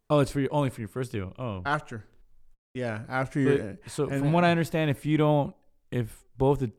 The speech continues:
Speaker 1: the player and the team doesn't come to agreement by the time they go into training camp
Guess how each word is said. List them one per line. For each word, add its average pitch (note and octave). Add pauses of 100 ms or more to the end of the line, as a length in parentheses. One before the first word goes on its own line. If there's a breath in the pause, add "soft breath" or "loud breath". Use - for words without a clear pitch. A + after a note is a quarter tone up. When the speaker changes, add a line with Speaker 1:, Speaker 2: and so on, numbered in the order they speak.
Speaker 1:
the B2
player C#3
and C3+
the A2+
team C3
doesn't A#2+
come A#2+
to A#2
agreement A2 (280)
by A#2
the G#2+
time B2
they A#2+
go A2+
into A2
training B2+
camp G2+